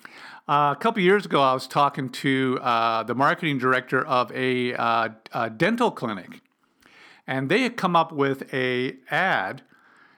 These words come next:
that had a big picture of a white banana.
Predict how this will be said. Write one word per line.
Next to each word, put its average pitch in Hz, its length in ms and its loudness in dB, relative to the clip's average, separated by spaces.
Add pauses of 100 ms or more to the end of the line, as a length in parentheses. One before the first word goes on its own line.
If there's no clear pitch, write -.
(160)
that 139 240 0
had 143 240 0
a 123 60 -2
big 196 360 -2
picture 139 600 -2 (240)
of 139 120 0
a 139 80 2
white 135 500 -2 (460)
banana. 123 460 -2